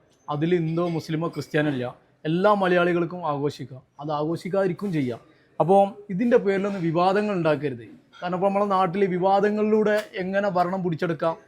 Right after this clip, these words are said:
എന്തൊക്കെ ചെയ്യാമെന്ന് ചിന്തിക്കണ പല ആളുകളുണ്ട്. അപ്പോൾ നിങ്ങൾ ആഘോഷിക്കണേ ആഘോഷിക്കുക,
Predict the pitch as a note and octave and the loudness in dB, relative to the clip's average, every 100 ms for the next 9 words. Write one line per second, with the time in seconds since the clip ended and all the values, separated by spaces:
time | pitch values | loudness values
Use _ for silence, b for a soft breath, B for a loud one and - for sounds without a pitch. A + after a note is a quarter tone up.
0 | _ E3+ F3+ F3+ F#3+ F3+ F3 F3+ F3+ E3+ | _ -2 0 0 0 0 -2 -2 -4 -6
1 | E3 E3 E3+ F3 - _ - G#3 A3+ G3 | -4 -4 -4 -8 -12 _ 2 4 6 6
2 | F#3+ F3+ D#3+ B2 - b b - D#3+ F3+ | 6 4 2 -4 -10 b b -8 -4 -2
3 | F3+ A3+ C4 C4 G#3 G3+ G3+ G#3 A3 A3 | 2 4 6 4 4 4 4 0 -2 -4
4 | G#3+ F3+ F3+ - E3+ F#3+ | -2 0 0 -2 -4 -4